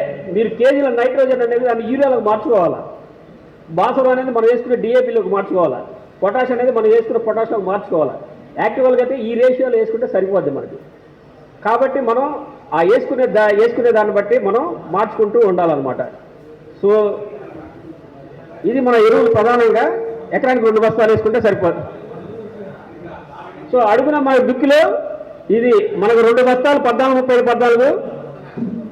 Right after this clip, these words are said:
ఆ, ఒక రెండు బ-, నాలుగు బస్తాలు కార్బన్, లేదంటే రెండు బస్తాలు ఎన్రిచ్ చేసుకుంటే సరిపోద్ది.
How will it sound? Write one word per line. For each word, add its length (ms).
ఆ, 340
ఒక 80
రెండు 220
బ-, 440
నాలుగు 400
బస్తాలు 540
కార్బన్, 600
లేదంటే 440
రెండు 180
బస్తాలు 340
ఎన్రిచ్ 380
చేసుకుంటే 320
సరిపోద్ది. 540